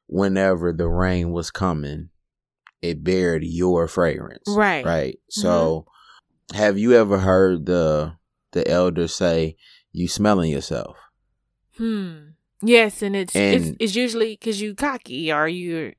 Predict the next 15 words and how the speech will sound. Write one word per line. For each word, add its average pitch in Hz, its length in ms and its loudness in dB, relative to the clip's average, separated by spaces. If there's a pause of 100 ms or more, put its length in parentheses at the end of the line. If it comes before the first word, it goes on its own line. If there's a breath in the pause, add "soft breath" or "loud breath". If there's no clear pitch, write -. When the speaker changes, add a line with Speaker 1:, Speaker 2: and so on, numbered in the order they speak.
(200)
Speaker 2:
yeah. 147 300 -2
Speaker 1:
yeah. 92 440 4 (160)
You, 107 540 2
you 117 280 4
assume 101 720 0 (600 soft breath)
that 82 520 4 (1120 soft breath)
any 143 300 4
and 127 120 6
everything 92 640 2 (560)
is 90 180 -2
about 80 320 0
you. 120 420 -2
Speaker 2:
Hmm. 214 440 -12 (640)
Okay. 269 380 -6 (500)
Speaker 1:
And 90 600 0